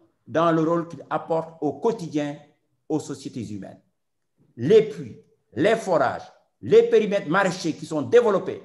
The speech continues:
par Caritas ont été d'un apport extrêmement significatif pour la survie de nos populations.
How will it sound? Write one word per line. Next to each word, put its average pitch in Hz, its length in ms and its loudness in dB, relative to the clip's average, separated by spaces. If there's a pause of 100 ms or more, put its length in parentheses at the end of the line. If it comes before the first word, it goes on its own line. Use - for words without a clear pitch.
par - 180 0 (500)
Caritas 202 600 0 (840)
ont 139 240 -8
été 151 260 -4
d'un 135 180 -4
apport 131 580 -4 (360)
extrêmement 156 920 -4
significatif 135 840 -8
pour 117 100 -12
la 117 100 -2
survie 120 380 -10
de 110 80 -10
nos 104 100 -8
populations. 98 600 -12